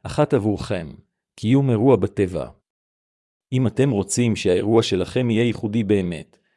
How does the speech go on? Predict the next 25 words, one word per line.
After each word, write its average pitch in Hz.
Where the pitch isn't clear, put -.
אתם 117
צריכים 117
לצאת 113
מהשגרה 104
ולא 110
לבחור 120
באולם 101
אירועים 107
או 120
מקום 131
שבו 107
כולם 123
מקיימים 107
את 104
האירועים 101
שלהם 98
בדרך 107
כלל. 78
אנחנו 123
מכירים 104
את -
העניין 107
הזה 104
הרי 104
מקרוב. 85